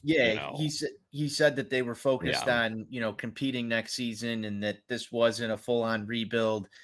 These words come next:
Speaker 2: and that they were gonna be big players in, in free agency. We've heard all this shit before. We've heard it so many times that it
Speaker 1: Right,
Speaker 2: doesn't
Speaker 1: yeah,
Speaker 2: mean
Speaker 1: I
Speaker 2: anything.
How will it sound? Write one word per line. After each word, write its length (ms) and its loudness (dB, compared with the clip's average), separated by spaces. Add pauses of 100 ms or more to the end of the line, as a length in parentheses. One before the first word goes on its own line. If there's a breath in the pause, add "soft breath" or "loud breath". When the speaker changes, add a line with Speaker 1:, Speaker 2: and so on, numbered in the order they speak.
(180 loud breath)
Speaker 2:
and 80 -2
that 100 0
they 120 4
were 160 2
gonna 180 0
be 140 -2
big 280 -2
players 460 0
in, 160 -6
in 160 -8
free 220 -2
agency. 260 -2 (240 loud breath)
We've 240 6
heard 180 12
all 140 12
this 160 -2
shit 260 -4
before. 440 -12 (320)
We've 180 4
heard 160 12
it 180 4
so 380 6
many 220 4
times 500 0 (180 soft breath)
that 80 8
it 80 8
Speaker 1:
Right, 100 12
Speaker 2:
doesn't 280 6
Speaker 1:
yeah, 160 6
Speaker 2:
mean 220 8
Speaker 1:
I 20 10
Speaker 2:
anything. 460 0